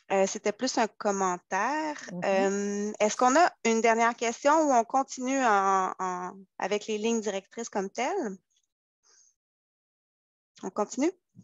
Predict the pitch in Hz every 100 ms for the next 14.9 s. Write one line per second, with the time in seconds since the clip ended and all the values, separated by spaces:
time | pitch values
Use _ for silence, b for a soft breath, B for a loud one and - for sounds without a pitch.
0 | _ _ _ _ _ _ 170 185 233 311
1 | - _ _ _ - - - _ _ b
2 | b b - 185 202 214 208 214 277 220
3 | 180 170 - 262 220 165 135 156 196 147
4 | 208 254 208 240 - 180 190 - 170 -
5 | 214 185 - 208 175 151 151 143 - _
6 | b b b b - 190 220 233 240 208
7 | 240 233 156 - _ _ 254 285 240 220
8 | 254 254 330 285 311 339 254 247 294 262
9 | - 311 214 240 233 254 202 214 190 -
10 | 269 175 208 - 240 214 175 - 226 226
11 | 190 180 170 185 196 - 170 156 b b
12 | - - 254 - 185 - 196 190 170 -
13 | 202 185 170 156 - _ B B B -
14 | 196 202 220 214 196 190 175 233